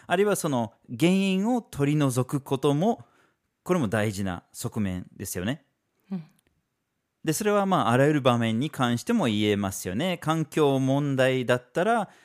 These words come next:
Speaker 1: 例えば二酸化炭素の排出を減らすとか、森林伐採を減らすような仕組みとか、取り決めとか、そういう話ですよね。で、貧困だったら、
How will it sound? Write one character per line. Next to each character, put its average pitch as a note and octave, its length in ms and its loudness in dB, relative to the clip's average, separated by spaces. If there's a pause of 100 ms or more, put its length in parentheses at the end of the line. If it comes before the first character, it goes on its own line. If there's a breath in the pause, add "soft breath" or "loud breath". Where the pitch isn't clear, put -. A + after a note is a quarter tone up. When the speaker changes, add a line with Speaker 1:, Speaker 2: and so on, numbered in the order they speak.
(120 loud breath)
Speaker 1:
例 A2 80 -4
え A2 60 0
ば G2+ 60 -4
二 G2+ 140 -4
酸 A#2+ 220 0
化 A#2+ 100 -8
炭 A#2+ 240 2
素 A#2 140 -4
の G2 80 -2
排 A2+ 200 -2
出 - 300 -6
を G#2+ 100 0 (160)
減 G#2 120 -6
ら G2 120 -4
す A#2 200 -8
と - 160 -16
か、 G2 380 -6 (360 soft breath)
森 A#2+ 240 0
林 A#2 200 2
伐 G#2+ 500 0
採 G2+ 40 2
を F#2 120 -2 (200)
減 G#2 120 -4
ら F#2 100 -8
す G2+ 300 -8 (320)
よ B2+ 160 2
う D#3+ 40 0
な F#3 240 -4
仕 - 220 -8
組 A2 220 2
み - 20 -2
と - 120 -12
か、 D#2+ 220 -14 (540 soft breath)
取 B2 200 -2
り A2 40 -2
決 A2+ 100 0
め G#2 120 0
と F#2 100 -10
か、 - 120 -16
そ A2 160 -4
う G#2+ 60 0
い G#2+ 120 -2
う G2+ 320 -2 (420)
話 G2+ 400 -4
で F2+ 80 -12
す - 100 -12
よ G2+ 60 -6
ね。 C3+ 240 -4 (1120 soft breath)
で、 C#3+ 80 -2
貧 G3+ 220 2
困 G#3 200 2
だ F3 100 4
っ F3 100 -2
た G#3+ 100 -2
ら、 C4+ 320 -2